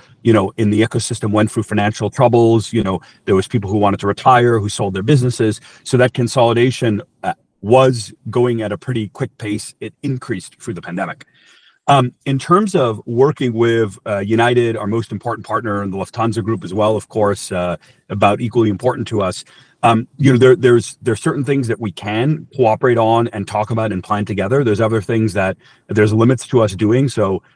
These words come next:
distribution was one of those areas where there's certain aspects we are allowed to have close cooperation. There's other things that are independent, like our contracts and relationships with the G D Ss. Um, but I will say,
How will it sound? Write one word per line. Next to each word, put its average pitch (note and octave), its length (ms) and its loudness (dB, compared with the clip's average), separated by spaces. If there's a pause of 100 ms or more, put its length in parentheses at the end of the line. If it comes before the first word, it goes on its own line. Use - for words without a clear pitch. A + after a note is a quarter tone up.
(120)
distribution A#2 600 2
was G2+ 200 2
one A2+ 180 2
of G#2+ 40 2
those G2+ 160 0
areas G#2+ 340 0
where G2+ 120 -2
there's F#2+ 160 -4
certain G#2+ 240 -2
aspects G#2 520 -4 (340)
we G#2 380 0
are G2 120 4
allowed A2 300 4
to A2 60 -10
have G#2 140 -2
close A2+ 220 -8
cooperation. G2+ 800 -2
There's G2 180 -4
other G2+ 200 0
things G#2 260 -4
that F2+ 80 -4
are F2+ 80 -4
independent, G2 560 -4
like F#2+ 220 -8
our F2+ 100 -4
contracts G2+ 520 -4
and F2 80 -2
relationships F#2+ 600 -2
with G2+ 80 -2
the F#2 60 0
G F2 140 -2
D E2+ 100 0
Ss. F3 400 2 (600)
Um, B2+ 140 4
but - 140 2
I - 20 2
will C#3+ 180 4
say, B2 420 2